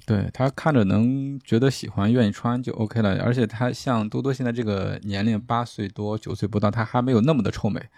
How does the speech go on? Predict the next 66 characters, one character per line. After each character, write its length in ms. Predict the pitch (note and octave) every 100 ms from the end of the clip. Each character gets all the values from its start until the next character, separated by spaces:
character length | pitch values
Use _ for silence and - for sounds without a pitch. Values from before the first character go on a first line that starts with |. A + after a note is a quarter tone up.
| -
就 140 | - B2+
是 60 |
说 200 | A#2+ - B2+
<laughs> 80 | A#2+
能， 80 | A#2+
能 160 | - B2
过 120 | D#4
去 80 | G#3+
就 100 | D#4
可 180 | - B2+
以。 80 | B2 - - A#2 - C3 - -
<laughs> 720 | - - - - E4+ D4+ A#3+ -
对， 160 | D#3+
因 300 | A#2 B2+ D3+
为 120 | G3
你 220 | G3+ C#3 A2+
再 220 | E3+ D3+
大 180 | E3+ D#3+
一 20 |
点 140 | A#2
的 60 | A#2
话， 60 | B2
他 80 |
可 140 | C3 G#2
能 100 | G#2
就 100 | A#2+
有 60 |
自 120 | G#2 A2
己 60 |
的 80 | G#2
想 180 | G#2 G2+
法， 140 | G#2+
对 100 | F#2+
吧？ 140 | G2+ G2 G#2
这 120 | B2
个 120 | G2+
品 180 | - -
牌 140 | G2 G#2+
他 40 |
不 120 | A2+
喜 140 | G#2+ G2+
欢， 140 | G2
或 120 | A2
者 80 | G#2
说 200 | A2 G#2+
就 140 | G#2
是 60 | G#2+
这 100 | A2
个 80 | G#2
型-， 240 | - G#2+ - -
这 100 | A#2+
个 160 | G#2+ G#2+ - -
款 180 | -
式 120 | G2+ A#2+
他 100 | A#2+
不 80 |
喜 140 | A2 G#2+
欢， 100 | G#2
他， 80 | G#2+
他 100 | G#2
就， 140 | - - - -
就 120 | - A#2
不 100 | A2+
穿。 240 | G#2 F#2+
就 100 | G#2+
是 200 | G#2 F#2+